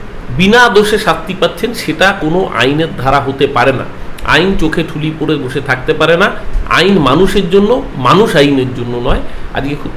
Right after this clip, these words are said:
পরিষ্কার করে এটা বলে দেওয়ার সময় এসছে। আমরা আবারও বলছি, যারা এই কাজ করেছেন, আরেকজন হচ্ছেন বিচারপতি ছিলেন কলকাতা হাইকোর্টে, তিনি বিজেপির সাংসদ এখন, তিনি এখন বলছেন যোগ্য অযোগ্য বাছাই মুখ্যমন্ত্রী যদি দায়িত্ব দেন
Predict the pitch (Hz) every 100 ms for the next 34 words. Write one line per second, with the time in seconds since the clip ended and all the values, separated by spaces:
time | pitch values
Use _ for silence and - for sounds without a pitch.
0 | 135 147 151 156 - 175 196 - 131 120
1 | 123 120 135 135 - 131 107 - - -
2 | - - - - 117 131 156 156 131 180
3 | 190 196 185 - 131 - - - - -
4 | - - - 127 135 143 143 143 - 143
5 | 151 151 175 - - - - - - -
6 | - 135 185 180 208 202 202 196 160 -
7 | 180 165 180 175 190 156 151 156 - -
8 | 147 147 - - - - 160 151 147 151
9 | 160 151 - 143 175 151 147 190 - -
10 | - - - 202 262 254 262 247 254 262
11 | 208 190 180 208 196 196 190 190 170 175
12 | 185 170 - 185 185 180 156 - 135 135
13 | 135 135 110